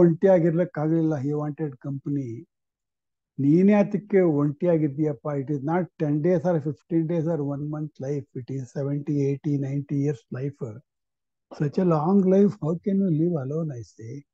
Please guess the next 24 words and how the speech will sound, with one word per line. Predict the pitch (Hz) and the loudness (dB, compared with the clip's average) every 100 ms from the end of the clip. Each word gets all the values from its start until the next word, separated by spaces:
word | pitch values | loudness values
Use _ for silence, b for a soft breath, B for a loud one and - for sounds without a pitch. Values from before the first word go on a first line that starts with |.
| _ _ _ _ _ _ _ 139 113 | _ _ _ _ _ _ _ -8 -2
Be | 170 220 233 | 4 6 6
in | 214 | 6
a | 135 135 | 4 0
group, | 185 208 208 - _ _ _ _ _ - 147 | 0 0 -2 -18 _ _ _ _ _ -6 0
enjoy | 160 190 226 196 139 - _ _ - | 0 2 2 2 0 -4 _ _ -10
and | 156 - | -8 -6
suffer | 160 151 196 180 165 | -8 -4 -4 -2 -2
the | 147 139 | -2 -2
life | 165 - _ - | -4 -8 _ -8
in | 147 151 | -4 -4
a | 120 | -2
group. | 147 208 214 214 - _ - _ _ _ _ 160 | 0 4 2 0 -18 _ -20 _ _ _ _ -8
It | 143 | -4
will | 156 131 | -4 -2
get | 175 175 220 _ _ _ _ _ _ _ - 156 | -2 -4 -14 _ _ _ _ _ _ _ -10 -2
divided, | 156 180 202 190 170 135 | 2 4 4 4 2 -2
you | 110 | -8
know. | 135 147 _ - | -10 -14 _ -10
That's | 151 - 156 | -10 -8 -6
very | 143 123 | -6 -6
important. | 131 117 117 107 - _ _ _ _ _ _ _ _ _ _ _ - | -10 -10 -12 -12 -16 _ _ _ _ _ _ _ _ _ _ _ -6
The | 127 123 | -2 0
happiness | 143 - 202 196 - 190 | 0 4 6 6 4 4
ಅನ್ನೋದು, | 190 175 190 | 6 8 8